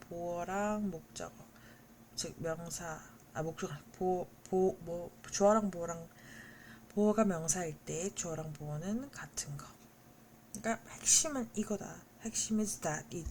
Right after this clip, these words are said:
이한데, 어, 할인은 끌어요. 커스터머들. 근데 어떤 커스터머들 할 거냐면 일단 요까지 대절 해도 되고,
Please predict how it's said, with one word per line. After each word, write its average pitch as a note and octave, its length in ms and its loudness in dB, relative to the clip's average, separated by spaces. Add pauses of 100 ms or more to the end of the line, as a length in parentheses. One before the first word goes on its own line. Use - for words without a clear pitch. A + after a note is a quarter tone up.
이한데, D#3 760 -2 (1400)
어, F#3 120 -8 (120)
할인은 F#3 760 0 (960)
끌어요. G#3+ 560 4 (600)
커스터머들. E3+ 840 -4 (400)
근데 - 240 -12
어떤 A3 720 2
커스터머들 E3 1200 -2
할 F3 120 -6
거냐면 E3+ 380 -6 (100)
일단 G#3 180 0
요까지 G#3 340 0
대절 F#3+ 540 -2
해도 - 180 -10
되고, D#3+ 640 -4